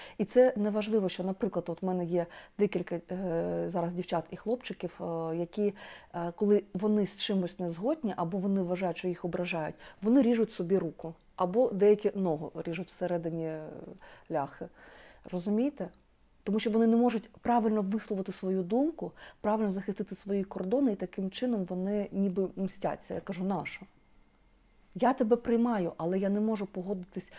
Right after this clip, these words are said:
з твоїм рішенням, яке ти робиш, тому що воно калічить і тебе, і мене, тому що я з тобою спілкуюсь, я знаю, я хочу тобі допомогти, і це дійсно ранить серце, розумієте?» І треба розділяти. Толерантність — це класна штука,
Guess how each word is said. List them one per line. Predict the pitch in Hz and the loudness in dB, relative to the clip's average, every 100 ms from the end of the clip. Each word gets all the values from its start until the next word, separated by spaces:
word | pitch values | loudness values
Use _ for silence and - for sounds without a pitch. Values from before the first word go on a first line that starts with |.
| - | -20
з | - | -16
твоїм | - 196 185 202 | -4 -2 0 0
рішенням, | 202 202 240 226 190 180 | 0 -2 -2 -2 0 -2
яке | 175 180 | -2 -6
ти | 185 | -4
робиш, | 185 170 160 - - - - | -4 -4 -6 -14 -16 -20 -4
тому | 202 | -2
що | 190 190 | 0 0
воно | 202 208 | 0 -2
калічить | 208 196 208 - 185 - | -2 0 0 -2 -8 -4
і | 240 | -2
тебе, | 240 214 175 175 175 233 _ _ _ _ - | -2 -2 -2 -2 -2 -6 _ _ _ _ 0
і | 208 | 2
мене, | 202 202 214 | 2 2 0
тому | 180 180 | 0 -6
що | 175 185 | -6 -2
я | 196 | 0
з | 180 | -2
тобою | 180 175 | -2 -4
спілкуюсь, | 170 - - 233 220 - | -4 -8 -4 -2 -2 0
я | 190 | 0
знаю, | 175 175 180 208 233 175 - - - - | 0 -4 -4 -2 -2 -4 -12 -20 -20 -8
я | 175 190 | 0 0
хочу | 175 202 202 | 2 -2 -2
тобі | 185 175 | -6 -4
допомогти, | 175 - 180 - - 220 | -6 -4 -6 -2 2 2
і | 208 | 2
це | - 180 | -4 -2
дійсно | 196 202 202 | -2 -2 -4
ранить | 175 180 180 | -4 -4 -6
серце, | - 226 - - | -6 -4 -4 -8
розумієте?» | - 160 165 180 240 240 175 _ _ _ _ _ - - | -14 -12 -6 -2 -2 -6 -16 _ _ _ _ _ -20 -10
І | 214 | -8
треба | - 262 226 226 | 0 0 2 2
розділяти. | 233 208 240 240 175 - - - _ _ | 2 2 4 4 2 -2 -12 -16 _ _
Толерантність — | 208 202 226 277 311 185 - | 2 4 2 0 -2 -6 -6
це | - | -6
класна | - 214 220 220 | 0 0 0 -6
штука, | - 220 185 175 | -4 -6 -6 -8